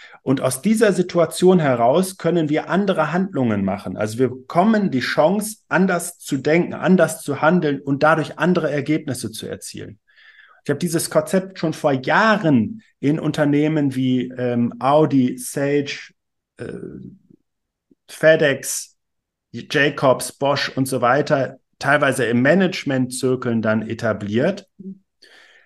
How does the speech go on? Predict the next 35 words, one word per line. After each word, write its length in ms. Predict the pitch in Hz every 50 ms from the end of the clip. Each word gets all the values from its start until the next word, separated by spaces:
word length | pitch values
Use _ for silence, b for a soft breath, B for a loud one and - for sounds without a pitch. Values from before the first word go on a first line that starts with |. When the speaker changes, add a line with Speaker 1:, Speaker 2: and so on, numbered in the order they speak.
| b
Speaker 1:
Äh, 140 | 117 104 117
leider 580 | 120 - - 120 127 147 156 160 151 143 135 - - - _ _
bei 240 | _ - 131 120 117
weitem 320 | 127 127 143 156 - 147 143
nicht 160 | 135 131 139
in 80 | 131
den 140 | 127 120 117
großen 320 | - 113 127 135 131 123 110
Belegschaften. 600 | 120 117 139 143 - - 151 131 - - - 113
Das 160 | 113 107 -
ist 200 | 131 - - -
das, 180 | 120 117 -
was 160 | 123 120 - 131
ich 220 | 113 - - _ _
so 220 | 110 107 123 120
schätze 440 | - - 143 139 139 - - 147 127
an 120 | 120 120
Unternehmen, 420 | 117 110 127 120 113 117 120 120 120
mit 140 | 117 113 120
denen 180 | 120 117 117
ich 140 | 113 110 -
heute 300 | 120 117 117 98 117 104
hauptsächlich 580 | 104 127 135 - - 139 127 123 123 113 - -
arbeite. 400 | 123 123 123 120 120 110 - 107
Das 80 | -
sind 160 | - 107 104
oft 260 | - 117 110 - - _ _
Inhaber 840 | 120 127 135 127 123 120 120 113 113 113 113 110 107 104 110 - - _ _ _ _
und 160 | 110 107 107
Inhaberinnen 600 | 110 113 113 117 107 110 104 107 127 143 147 143
geführte 500 | 131 127 131 - 127 127 127 127 127 120
Unternehmen. 880 | 120 117 117 117 127 117 113 113 117 120 120 120 120 120 117 117 117 113
Das 220 | 113 104 104 -
sind, 420 | - 110 107 107 107 107 110 - -
ähm, 500 | 110 107 104 104 107 107 107 107 107